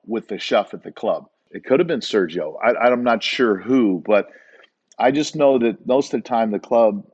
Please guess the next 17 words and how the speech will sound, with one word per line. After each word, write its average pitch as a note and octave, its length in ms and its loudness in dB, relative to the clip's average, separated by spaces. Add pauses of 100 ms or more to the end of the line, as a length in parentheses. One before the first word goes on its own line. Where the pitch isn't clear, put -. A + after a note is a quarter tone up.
(220)
they C3+ 140 0
just F#3+ 200 -6
want C#3+ 220 -2
it - 40 -18
to A#2+ 40 -16
be A2+ 120 -2
a F#2 60 2
really G2 360 -2
fun, G2+ 460 -2 (760)
casual, G#2 720 2 (1080)
uh, G2+ 340 0
evening C3 520 0
and G2 140 -8
dinner A2+ 280 -2
for G2+ 200 -10
the F#2+ 100 -4
guys. G2 600 -2